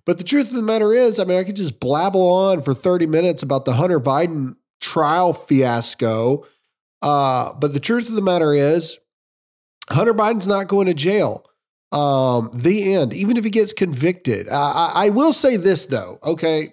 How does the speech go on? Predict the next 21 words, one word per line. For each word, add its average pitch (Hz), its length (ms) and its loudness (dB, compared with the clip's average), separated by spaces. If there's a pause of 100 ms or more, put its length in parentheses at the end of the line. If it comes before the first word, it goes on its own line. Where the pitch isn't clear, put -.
uh, 120 360 -12 (200)
here 131 160 -2
I 123 100 0
am. 98 300 -4
I'm 107 140 -6
lying 202 420 0
to 208 120 -8
you 185 140 0
already. 165 360 0
Two 208 240 -6
minutes 180 380 -4
in 139 320 -2 (420)
to 143 140 0
this 131 180 0
podcast. 110 600 -4
Okay, 151 340 -2 (360)
if 170 60 -2
I 156 60 -2
had 247 160 0
to 262 60 -4
give 208 240 0